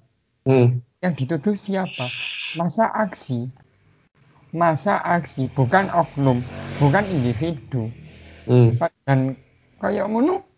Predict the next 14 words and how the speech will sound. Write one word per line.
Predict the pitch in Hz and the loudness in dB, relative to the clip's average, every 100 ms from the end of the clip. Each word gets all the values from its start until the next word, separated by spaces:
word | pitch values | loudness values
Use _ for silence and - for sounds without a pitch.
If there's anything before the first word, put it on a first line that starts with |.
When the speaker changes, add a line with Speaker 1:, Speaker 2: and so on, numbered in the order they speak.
| _ - | _ -4
Speaker 2:
<clears throat> | - - _ _ _ _ - - _ _ _ _ _ 160 | -4 -4 _ _ _ _ -20 -20 _ _ _ _ _ 0
eh, | 160 156 | 4 4
berkontradiksi | 143 135 175 180 180 147 202 190 185 131 | 4 2 2 2 0 2 0 0 0 2
dengan | 120 120 120 123 - - | 2 0 -4 -10 -12 -4
misal, | 135 - 185 123 135 - - - - _ | -2 2 2 2 -4 -14 -20 -20 -20 _
kudu | - 123 113 | -2 0 0
Speaker 1:
Hmm. | 185 | -4
Speaker 2:
misal | 208 139 113 | -6 -4 -2
sih, | 117 | -2
tapi | 127 165 214 233 - - _ - | -2 -2 -2 -6 -10 -20 _ -2
yang | 202 | 0
terjadi, | 196 165 190 190 131 127 - - | 0 0 0 0 -2 -2 -6 -10
aparat | - 185 185 175 143 - - | -4 0 2 2 2 0 -2
pun | 226 | -2